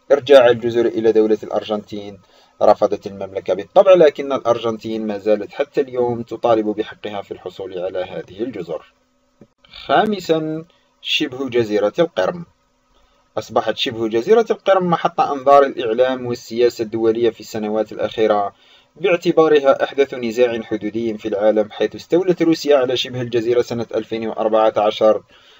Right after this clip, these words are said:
بعد اندلاع الثورة في أوكرانيا. تضم القرم نسبة كبيرة من السكان الروس الذين يفضلون السلطة الروسية على الأوكرانية، خاصة بعد التوترات التي حصلت في أوكرانيا والوضع غير المستقر.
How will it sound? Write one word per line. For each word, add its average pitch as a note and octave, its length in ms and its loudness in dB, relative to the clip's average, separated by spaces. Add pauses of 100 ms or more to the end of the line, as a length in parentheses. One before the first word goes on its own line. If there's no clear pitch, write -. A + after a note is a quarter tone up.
(140)
بعد E3 280 4
اندلاع C3+ 380 4
الثورة A2+ 380 2
في F#2+ 180 -6
أوكرانيا. F#2 580 -4 (600)
تضم G#2+ 320 -4
القرم A3 360 2
نسبة F#3 280 0
كبيرة D3+ 480 0
من C#3 120 -2
السكان C3 440 -6
الروس A#2+ 280 -2
الذين A#2+ 280 -2
يفضلون A2+ 580 -6
السلطة A2 360 -6
الروسية A2 500 -2
على G#2+ 160 2
الأوكرانية، G#2 840 -6 (320)
خاصة G3 420 0 (160)
بعد B2+ 160 0
التوترات A#2 640 0
التي A2+ 240 -6
حصلت A2 360 -6
في - 120 -10
أوكرانيا G#2+ 440 -6
والوضع G2+ 380 -4
غير G2 260 -2
المستقر. - 640 -8